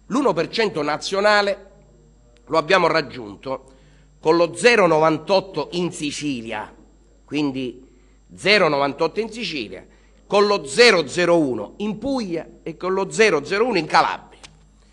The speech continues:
Noi al Senato eravamo presenti, quindi in Sicilia, in tutti i collegi, e in Puglia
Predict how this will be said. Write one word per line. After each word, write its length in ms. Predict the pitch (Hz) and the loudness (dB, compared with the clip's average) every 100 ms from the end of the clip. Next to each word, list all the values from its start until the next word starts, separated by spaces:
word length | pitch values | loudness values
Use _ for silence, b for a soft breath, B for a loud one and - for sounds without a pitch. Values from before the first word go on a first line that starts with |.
| b b b b | b b b b
Noi 380 | 135 175 214 156 - | -4 2 4 2 0
al 160 | 156 | 0
Senato 800 | - 196 220 240 226 202 - _ | 0 0 4 4 2 -6 -14 _
eravamo 460 | - 160 185 185 147 | -2 4 6 6 2
presenti, 680 | 147 135 117 92 76 - - | -4 -8 -8 -14 -18 -20 -16
quindi 480 | - 151 117 95 92 - _ _ _ _ _ | -6 -6 -6 -12 -16 -20 _ _ _ _ _
in 220 | 277 277 | -4 -4
Sicilia, 800 | - 170 - 190 208 214 220 220 - _ _ _ | -4 -8 -8 -8 -6 -2 -4 -4 -20 _ _ _
in 200 | - 123 | -16 -14
tutti 320 | - 139 - 104 | -12 -16 -16 -20
i 100 | - | -14
collegi, 640 | 123 110 85 78 85 127 - b b b _ | -10 -10 -12 -18 -20 -20 -20 b b b _
e 420 | 170 170 - - - _ _ _ _ _ _ | -2 -2 -2 -12 -20 _ _ _ _ _ _
in 200 | 180 180 | -8 -8
Puglia 440 | 233 311 254 240 | -4 -6 -4 -10